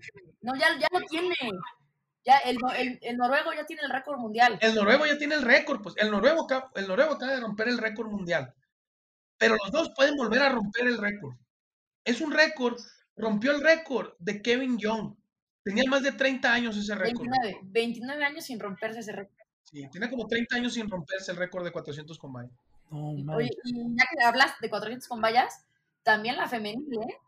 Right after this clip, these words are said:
Speaker 1: O sea, en el dos mil veintiuno,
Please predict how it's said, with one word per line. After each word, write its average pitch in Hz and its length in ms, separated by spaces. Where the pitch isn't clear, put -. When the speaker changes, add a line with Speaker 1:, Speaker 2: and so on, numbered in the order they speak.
Speaker 1:
O - 100
sea, 208 440
en 254 160
el 262 80
dos - 160
mil 392 160
veintiuno, 285 760